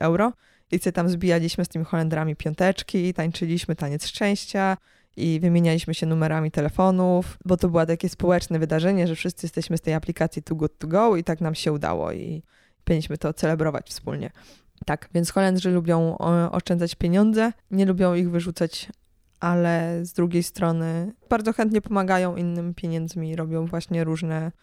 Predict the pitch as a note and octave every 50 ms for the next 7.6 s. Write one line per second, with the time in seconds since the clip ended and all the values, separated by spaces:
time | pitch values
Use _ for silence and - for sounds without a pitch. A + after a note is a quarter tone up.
0 | _ _ - F#3 F3+ - - F3 F3+ F#3+ F3+ E3+ E3+ - F3+ E3 D#3+ D#3+ E3+ -
1 | - F3+ F3 E3+ D#3+ E3+ E3 F3+ E3+ E3+ G#3 B3+ - - D#4+ D#4+ D#4+ D4+ - -
2 | B3+ C#4+ - - D4+ C#4 - C4+ B3 A3 G3+ - - - A3+ A3+ A3 G#3 G3+ G3
3 | - - - G3 F#3+ F#3 F#3 F#3+ F#3+ F#3 F#3 F#3 - _ _ _ _ _ _ _
4 | - F#3 F3 F3 E3+ F3 - - - F3+ F3 E3+ E3+ - - E3+ D#3 D#3+ D#3+ D#3+
5 | E3 E3+ - - F3+ - - - - - _ - _ _ G3+ F#3+ F#3+ G3 F#3+ F3+
6 | F#3 F3 E3+ E3+ F3+ G#3 A#3+ - _ _ - - - - - F3 E3+ E3 D#3 D#3
7 | D#3 - - - - - - F3 F3+ F#3 - -